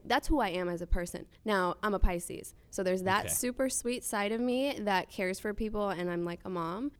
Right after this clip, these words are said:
Speaker 1: And then there's the side that takes no shit. And
Speaker 2: Yeah.
Speaker 1: I am very, like, cut and dry, very blunt and to the point, and I play no games. And I'm a hustler. That's how you get by in the industry, you
Speaker 2: Absolutely.
Speaker 1: know, and
Speaker 2: It's
Speaker 1: I've
Speaker 2: the
Speaker 1: been
Speaker 2: only way to get by in this
Speaker 1: Exactly. I've
Speaker 2: industry.
Speaker 1: been my own business for so long that I don't
Speaker 2: Yeah.
Speaker 1: have time for,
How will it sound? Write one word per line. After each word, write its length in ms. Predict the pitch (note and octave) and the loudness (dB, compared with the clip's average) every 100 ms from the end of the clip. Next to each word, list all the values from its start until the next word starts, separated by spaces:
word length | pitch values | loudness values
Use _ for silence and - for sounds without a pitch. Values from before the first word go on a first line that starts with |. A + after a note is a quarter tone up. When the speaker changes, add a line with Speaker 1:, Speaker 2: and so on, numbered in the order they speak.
| - | 2
Speaker 1:
And 240 | G#3 G3+ | 4 6
then 340 | F#3+ F#3 F#3+ | 4 4 2
there's 240 | G3 F#3+ F#3 | 2 0 0
the 120 | F#3+ | -6
side 400 | - F#3+ F#3 F3+ | -2 -2 -2 -2
that 180 | F3 - - - - | -6 -6 -12 -20 -8
takes 320 | G#3 F#3 - | -6 -6 -8
no 100 | G3+ | -10
shit. 400 | - C#3+ F#3+ - - | -8 -4 -4 -6 -12
And 440 | - G3 F3+ F3+ F#3 | -4 0 2 2 0
Speaker 2:
Yeah. 40 | |
Speaker 1:
I 140 | F3+ F#3 | 0 0
am 220 | F#3 F#3 | 2 0
very, 440 | F3 F#3+ F#3+ G3 | 0 0 2 0
like, 220 | F#3+ E3+ - | -2 -4 -6
cut 240 | - F#3 | -6 -4
and 100 | F#3+ | -2
dry, 300 | F#3 E3+ E3+ | 0 0 0
very 260 | F3 F#3+ G#3+ | 0 -2 -2
blunt 460 | G#3 F#3 F#3 G#3 - | -4 -2 0 0 -2
and 200 | F3+ F3 | -6 -4
to 300 | - G3 F#3 - | -4 -2 -2 -4
the 80 | - | -6
point, 380 | - G3 G3+ A#3 | -4 -2 -2 -4
and 260 | F3+ F3 E3+ - - - | -2 0 0 -4 -12 -8
I 80 | |
play 220 | F#3+ - G3 | -2 0 0
no 180 | F#3 | 0
games. 480 | F3 A3+ G3 E3+ F3+ - | 0 0 0 -2 -6 -4
And 280 | F3+ F#3 G3+ | 0 0 0
I'm 80 | |
a 40 | A#3+ | 0
hustler. 420 | D4 D#4 G3 E3+ | 0 0 -2 -2
That's 220 | F3 F#3+ | -4 -4
how 160 | A3+ G#3 | -4 -2
you 160 | G#3+ | -2
get 200 | G#3 G3 | -2 -4
by 220 | F3+ F#3 B3+ | 0 0 2
in 160 | G#3+ | 0
the 100 | G3 | 0
industry, 460 | G#3 F4 - G3 F#3+ | 0 0 0 2 4
you 60 | |
Speaker 2:
Absolutely. 160 | F3+ F#3 | 4 4
Speaker 1:
know, 160 | F#3 F#3+ | 4 4
and 100 | G3 | 4
Speaker 2:
It's 80 | F#3+ | 0
Speaker 1:
I've 60 | |
Speaker 2:
the 60 | F#3 | 2
Speaker 1:
been 80 | A3 | 2
Speaker 2:
only 120 | E3 | 4
way 80 | A#2+ | 0
to 40 | F#2+ | -2
get 200 | F#2 - | -8 -6
by 60 | |
in 40 | E2+ | -4
this 40 | |
Speaker 1:
Exactly. 340 | G3+ G3+ A#3+ B3 | 0 2 4 4
I've 140 | F#3 | 2
Speaker 2:
industry. 160 | E3 G#3 | 2 0
Speaker 1:
been 120 | A#3+ | 2
my 140 | A#3 F3+ | 0 0
own 220 | F#3 G3+ | 0 0
business 340 | F#3 F#3+ G3+ - | 0 0 0 -2
for 100 | F#3 | -6
so 260 | - F#3 | -4 -2
long 320 | F3+ F3 G3+ | 0 0 0
that 80 | G#3+ | 0
I 100 | G3 | -2
don't 260 | F#3 G#3 G3 | -2 -2 -2
Speaker 2:
Yeah. 60 | G#3 | -2
Speaker 1:
have 200 | G#3+ G#3 | -4 -6
time 340 | - F#3+ F#3 F#3+ | -6 -4 -4 -4
for, 440 | - E3+ E3 E3 | -6 -4 -4 -4